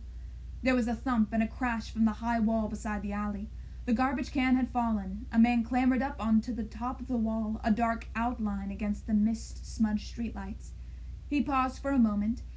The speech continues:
then climbed down the other side, holding on to the top of the wall, legs dangling, then let himself fall the last few feet down into the graveyard. "But, my dear," Missus Owens said to the shape,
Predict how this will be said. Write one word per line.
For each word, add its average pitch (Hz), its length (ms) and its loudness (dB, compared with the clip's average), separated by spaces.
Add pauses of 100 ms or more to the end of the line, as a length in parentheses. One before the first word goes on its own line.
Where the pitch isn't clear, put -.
then 262 160 6
climbed 254 340 2
down 262 160 2
the 262 120 2
other 254 180 -2
side, 214 360 -2
holding 240 340 2
on 240 200 4
to 233 100 -4
the 214 100 -2
top 240 320 -6
of 233 80 -4
the 233 60 0
wall, 202 420 -4
legs 240 420 4
dangling, 220 640 2 (380)
then 262 120 4
let 285 140 2
himself 285 460 -2
fall 247 300 2
the 226 100 0
last 233 360 -2
few 277 180 -2
feet 220 380 -4 (120)
down 220 260 4
into 220 160 6
the 208 100 -4
graveyard. 202 600 -4 (520)
"But, 247 280 4
my 247 220 6
dear," 339 640 0
Missus 220 380 4
Owens 202 300 -2
said 214 260 0
to 233 60 -4
the 208 80 0
shape, 214 360 -4